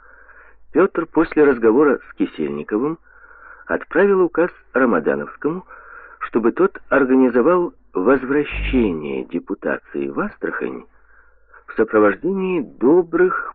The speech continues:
провожатых, оговорив при этом, чтоб те провожатые их не как колодников, но как свободных провожали,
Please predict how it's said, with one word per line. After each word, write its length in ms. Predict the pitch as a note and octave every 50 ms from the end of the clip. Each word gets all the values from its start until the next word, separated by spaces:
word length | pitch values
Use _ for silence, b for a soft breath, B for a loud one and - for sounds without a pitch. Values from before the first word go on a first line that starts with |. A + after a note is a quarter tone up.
| -
провожатых, 1400 | _ - - B2+ D3+ D3+ D#3 D3+ D#3 D3 C3+ B2+ G#2 F2+ D#2 - _ - A1+ G#1+ - - - - - - - - _ _ _ _ _ _ _ _ _ _ _ _ _ _ _ _ _ _ _ _ _ _ _ _ _ _ _ _ _ -
оговорив 580 | E2+ F2+ F2+ F#2 G2 G2 G#2 C3+ F#3+ - -
при 140 | - G2+ F#2
этом, 360 | E2+ D2+ - - D2+ D2+ C#2+ b b b b b b b b b b b b
чтоб 440 | - - - - A2 G#2+ G2 - - _ - -
те 300 | - B2 A2+ F#2+ F2 D#2
провожатые 1200 | - _ - F#2 G2 F#2+ F#2 F2 E2 D2 - E2 D#2 D#2 D2 - - F#2 G#2 A#2 B2+ C#3+ D#3 E3 _ _ _ _ _ _ _ _ _ _ _ _ _ _ _ _ _ -
их 380 | - G#2 B2+ D#3 - - - - - _ -
не 300 | _ F2+ F2+ G2+ A#2 C3+
как 420 | C3+ _ - C#3+ C#3+ - - - - - _ -
колодников, 1300 | B2 C3 D#3 D#3+ D3 G#2+ F#2+ F2+ F2 E2+ D#2+ D2 D#2+ F2 G#2 A2+ A2 - A#2+ B2+ C#3 C#3 - - - - b b b b b b b b b b b b b b
но 220 | - B1 D#2 F#2+ G#2+
как 300 | - - C3 C3+ C3 - - -
свободных 1120 | - F2 A#2 C3+ B2+ F#2+ G2 G#2 G#2+ G2+ - - G#2 G#2 G#2 G2+ - - - - - - _ _ _ _
провожали, 760 | - G2 G2 F#2+ G2 F#2+ E2+ F#2 F2+ F#2+ F#2 F#2 F#2 F#2 -